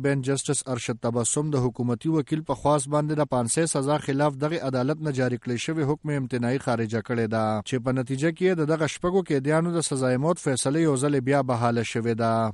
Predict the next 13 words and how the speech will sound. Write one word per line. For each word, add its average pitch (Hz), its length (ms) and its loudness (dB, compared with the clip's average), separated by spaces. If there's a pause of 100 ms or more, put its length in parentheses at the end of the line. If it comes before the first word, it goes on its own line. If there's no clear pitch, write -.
(140)
او - 60 4
د 127 200 2
حکومت 143 440 0
لخوا 180 280 4
دغه 170 260 0 (120)
قیدیانو 160 500 2
ډیت 170 180 2
وارنټ 156 400 2
یا 165 40 2
د 143 240 0
مرګ 180 200 2
پروانې 135 480 2
جاري 135 220 2